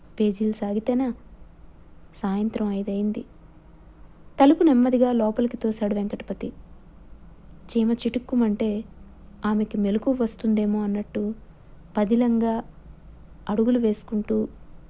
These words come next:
మంచం దగ్గరికి వచ్చి కళ్ళు పెద్దవి చేసుకు చూశాడామెని వెంకటపతి. ఇద్దరము వరండాలోకి వెళ్ళాం. జరిగినది వెంకటపతికి చెప్పాను. "మధ్యన మీకొచ్చి చుట్టుకుందేమిటి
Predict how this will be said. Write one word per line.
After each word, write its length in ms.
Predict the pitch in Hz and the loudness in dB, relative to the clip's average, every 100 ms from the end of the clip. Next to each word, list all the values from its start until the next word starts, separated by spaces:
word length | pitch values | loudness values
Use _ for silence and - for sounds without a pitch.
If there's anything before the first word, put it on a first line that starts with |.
| - | -4
మంచం 340 | 214 220 269 262 | 0 0 2 0
దగ్గరికి 400 | 233 214 220 196 | 2 -2 -2 -6
వచ్చి 400 | - - 208 - - - - - - - - | -6 -4 -4 -6 -14 -20 -20 -20 -20 -20 -2
కళ్ళు 220 | 240 240 302 | 2 4 4
పెద్దవి 400 | 240 190 240 247 226 | 2 2 2 2 0
చేసుకు 320 | 214 - - | -2 -6 -6
చూశాడామెని 540 | 208 208 202 202 202 - - - | -4 -4 -2 -2 -4 -8 -10 -4
వెంకటపతి. 580 | 208 208 - - - - - - - - - - - - - - - - - - | -4 -4 -8 -10 -10 -12 -14 -18 -18 -18 -18 -20 -20 -20 -20 -20 -20 -20 -20 -2
ఇద్దరము 440 | 240 202 311 311 294 | 0 4 6 6 4
వరండాలోకి 540 | 214 220 262 247 226 | 4 4 2 2 0
వెళ్ళాం. 300 | 214 208 208 - - - - - - - - | 0 0 -2 -6 -16 -20 -20 -20 -20 -14 -6
జరిగినది 500 | 196 226 240 247 226 | 0 2 2 2 2
వెంకటపతికి 640 | 214 196 - - 226 - 190 | 0 -2 -4 -4 -6 -6 -8
చెప్పాను. 340 | - 196 196 - - - - - - - - - - - - | -6 -6 -6 -10 -20 -20 -20 -20 -20 -20 -20 -20 -20 -20 -8
"మధ్యన 360 | 208 190 170 233 | -6 -4 0 2
మీకొచ్చి 520 | 226 208 - 233 233 | 4 2 0 -2 -2
చుట్టుకుందేమిటి 840 | 247 240 240 240 247 247 240 233 | -4 -4 2 4 4 2 2 0